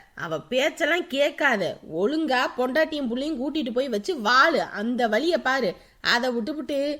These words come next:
இப்படியே பண்ணிக்கிட்டு இருந்தேன்னு வச்சுக்க, அப்புறம் நம்ம குடும்பம் குடும்பமா இருக்காது. அதனால ஒழுங்கா வந்து என்னை கூட்டிட்டு போற வழிய பாரு.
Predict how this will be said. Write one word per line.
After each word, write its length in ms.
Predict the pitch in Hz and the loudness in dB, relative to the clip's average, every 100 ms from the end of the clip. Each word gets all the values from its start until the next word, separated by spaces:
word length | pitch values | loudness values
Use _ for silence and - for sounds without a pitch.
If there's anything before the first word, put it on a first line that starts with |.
| - _ 240 | -10 _ -8
இப்படியே 300 | 208 277 302 | -6 0 2
பண்ணிக்கிட்டு 380 | 359 320 330 330 | 4 2 0 0
இருந்தேன்னு 280 | 359 403 392 | 4 4 2
வச்சுக்க, 240 | - 339 285 190 - - - | 0 2 2 2 -4 -12 -4
அப்புறம் 380 | 170 214 277 247 | -4 0 -2 0
நம்ம 240 | 240 262 269 | 0 0 -2
குடும்பம் 440 | 294 339 392 381 | 0 0 0 0
குடும்பமா 380 | 320 330 359 370 359 | -2 2 2 2 0
இருக்காது. 480 | 330 370 330 262 220 156 - _ - | -2 2 2 2 0 -2 -8 _ -4
அதனால 380 | 175 233 240 247 254 | 0 2 4 4 4
ஒழுங்கா 380 | 240 226 311 359 302 | 2 0 2 2 2
வந்து 200 | 254 311 | 0 -2
என்னை 180 | 302 247 | -2 -2
கூட்டிட்டு 380 | 220 349 359 262 | -2 0 0 0
போற 140 | 247 214 | 0 2
வழிய 280 | 226 320 370 | 4 4 2
பாரு. 300 | 277 208 165 | 4 2 0